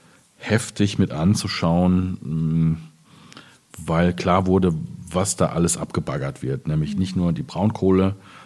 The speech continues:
Speaker 1: sondern eben auch, äh, Biografien, ähm, die Historie von Ortschaften, die achthundert Jahre alt sind oder älter. Ähm, diese Kirche wird irgendwann abgerissen werden und selbst für Menschen, die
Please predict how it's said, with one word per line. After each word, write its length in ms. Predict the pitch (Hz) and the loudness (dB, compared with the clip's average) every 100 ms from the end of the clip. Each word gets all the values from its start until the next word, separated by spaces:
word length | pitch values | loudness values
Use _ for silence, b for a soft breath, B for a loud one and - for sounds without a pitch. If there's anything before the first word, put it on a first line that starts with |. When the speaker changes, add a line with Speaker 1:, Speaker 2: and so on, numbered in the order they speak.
| B | B
Speaker 1:
sondern 380 | - 82 82 80 | -2 2 2 2
eben 300 | 80 80 78 | 2 4 2
auch, 440 | - 71 71 - - - | 0 -4 -4 -8 -12 -6
äh, 180 | 71 | -6
Biografien, 960 | 71 87 85 82 - 87 85 82 80 82 | 0 0 0 -2 0 4 6 4 2 -2
ähm, 420 | 80 76 76 76 - B B B B B B - B B B B - - 87 | -2 -2 0 -2 -4 B B B B B B -20 B B B B -20 -6 -2
die 80 | |
Historie 460 | 85 90 113 98 92 | 0 2 4 6 4
von 140 | 104 | 0
Ortschaften, 600 | 82 82 - 80 - 82 | -2 -4 -6 -10 -10 -6
die 280 | 78 76 76 - B B | -2 0 -2 -6 B B
achthundert 400 | - - 87 80 | -10 0 4 4
Jahre 240 | 78 78 73 | 2 0 0
alt 240 | 73 73 | -4 -2
sind 220 | 76 78 | 0 2
oder 180 | 76 78 | 2 0
älter. 520 | 78 78 - 73 76 - B B B B B | 0 -4 -2 -2 -4 -8 B B B B B
Ähm, 500 | 80 78 76 76 85 - - | 0 2 4 2 -2 -8 -4
diese 160 | 90 85 | -4 0
Kirche 380 | 95 85 90 | 2 4 2
wird 100 | 80 | 2
irgendwann 280 | 90 90 90 | 2 4 2
abgerissen 600 | 82 - 78 76 - 78 | 0 -4 -4 -2 0 0
werden 380 | 71 69 73 76 | 0 -2 0 0
und 180 | 65 80 | 0 0
selbst 220 | 85 - | 0 -2
für 80 | 82 | 0
Menschen, 360 | 76 80 82 73 | 2 2 0 0
die 240 | 78 | 0